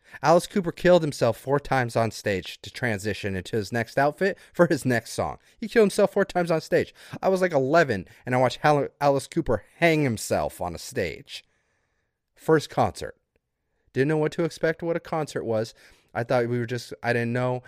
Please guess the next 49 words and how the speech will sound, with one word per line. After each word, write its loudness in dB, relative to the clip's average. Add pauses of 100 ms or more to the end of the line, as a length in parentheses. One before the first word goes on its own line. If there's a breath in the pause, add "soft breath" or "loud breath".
(220 loud breath)
We, -6
we -4
were -4
standing -2
up, -4 (320 soft breath)
and -4
Alice 0
Cooper -6
killed -2
himself -4
a -18
bunch -8
of -18
times. -14 (200)
That's -4
what 2
I 4
remember -2
from -4
that. 0 (360)
And 0
I 0
got 0
an -2
Alice -2
Cooper -4
t-shirt. -12 (240 loud breath)
And -2
his -4
family 0
paid -2
for -4
the -4
entire -2
fucking -8
trip -4
for -6
me, -4 (300 loud breath)
and -4
it 0
was -4
so -2
much -4
fun. -8 (320 soft breath)
But -4
Billy 4
loved 4
slasher 0
movies. -4